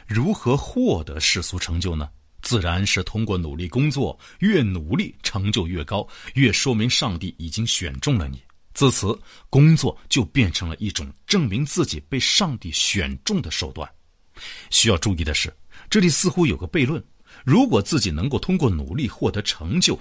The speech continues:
来证明自己被选中，不还是相当于自己能够影响上帝的选择吗？其实不是，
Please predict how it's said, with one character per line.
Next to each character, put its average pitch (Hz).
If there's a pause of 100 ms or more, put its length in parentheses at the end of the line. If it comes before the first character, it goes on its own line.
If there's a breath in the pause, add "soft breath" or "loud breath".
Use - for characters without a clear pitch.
(140 loud breath)
来 131 (100)
证 190
明 113
自 156
己 85
被 107
选 73
中， 147 (600 loud breath)
不 208
还 165
是 120
相 123
当 120
于 101
自 131
己 78
能 71
够 92
影 82
响 67
上 110
帝 90
的 85
选 67
择 73
吗？ 107 (500)
其 -
实 87
不 78
是， -